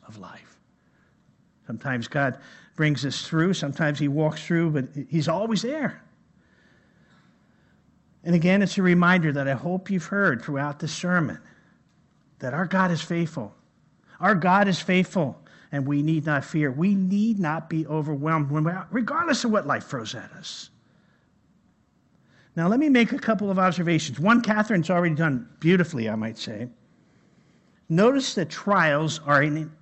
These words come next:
inevitable fact in life, okay? Trials, challenges, obstacles, everyone will experience them, including Christians. We are not immune. Don't ever believe someone that tells you life gets easier because you,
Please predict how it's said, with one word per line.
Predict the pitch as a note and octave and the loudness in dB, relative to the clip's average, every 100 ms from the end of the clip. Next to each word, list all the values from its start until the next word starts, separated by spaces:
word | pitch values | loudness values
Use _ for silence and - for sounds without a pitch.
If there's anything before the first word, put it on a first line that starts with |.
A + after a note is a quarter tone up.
| - | 0
inevitable | F3 G#3 A3 G3+ A3+ A3 A3 - | 2 4 4 2 2 0 -4 -16
fact | - - F#3+ A#2+ B2 - - _ _ _ _ _ _ _ - | -16 -2 0 0 -2 -10 -20 _ _ _ _ _ _ _ -4
in | C#3+ | 0
life, | C#3 A2+ - - - _ | 2 0 -4 -20 -20 _
okay? | B2+ - D3+ E3 - | -10 -4 -4 -4 -6
Trials, | - F#3+ G3+ A3 | 2 4 6 4
challenges, | - G#3 F#3 F#3 F#3 F3+ | 2 2 2 2 0 0
obstacles, | E3 E3+ - - G3 F3+ - - - _ _ - | 2 0 0 -4 -2 -2 -4 -20 -20 _ _ 0
everyone | A3+ C4 C4+ A3+ G3 E3 F3 F3 - - | 2 4 4 4 4 4 4 2 -2 0
will | F3+ F#3 | 4 4
experience | F3 - F#3 F3+ F3 D#3 - | 4 0 2 4 4 2 -2
them, | A2+ G#2 | -6 -6
including | C3 D3 F3 E3+ F3 | -4 -4 0 0 2
Christians. | - E3+ - D3 B2 | 2 0 0 -4 -2
We | D3+ D#3 | 2 4
are | |
not | D#3 D#3 D#3+ | 4 6 4
immune. | D#3 D#3 D3 A#2 | 4 2 0 2
Don't | D#3+ E3+ D#3+ | 0 0 2
ever | F3+ G3+ | 2 2
believe | F#3 F3+ F3 D3+ | 2 2 2 0
someone | - D3 D3 | -2 -2 -2
that | D3 | -4
tells | F3+ D#3 C#3 | -2 -2 -2
you | C3 | 0
life | C3 C3 | 0 0
gets | C3 C3 E3+ | -4 -6 -2
easier | E3 C3+ A#2+ A#2 - - | 0 0 -4 -8 -12 -8
because | C3 C3+ A#2 | -6 -4 -4
you, | B2+ | -4